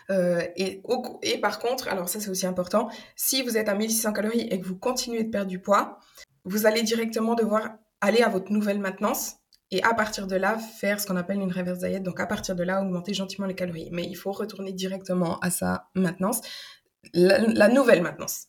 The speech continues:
Donc si vous avez perdu dix kilos, votre maintenance ne sera pas la même que lorsque vous avez commencé votre régime. Comment faire concrètement une reverse diet ?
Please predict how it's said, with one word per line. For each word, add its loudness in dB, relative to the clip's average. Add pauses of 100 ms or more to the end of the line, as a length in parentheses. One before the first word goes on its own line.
Donc -4
si -2
vous -2
avez 2
perdu -2
dix -10
kilos, 2
votre -4
maintenance -2
ne -2
sera -4
pas 2
la 4
même 0
que 0
lorsque -4
vous -6
avez -4
commencé -4
votre -10 (100)
régime. -10 (220)
Comment 6
faire 4
concrètement 0
une 2
reverse 4
diet ? 4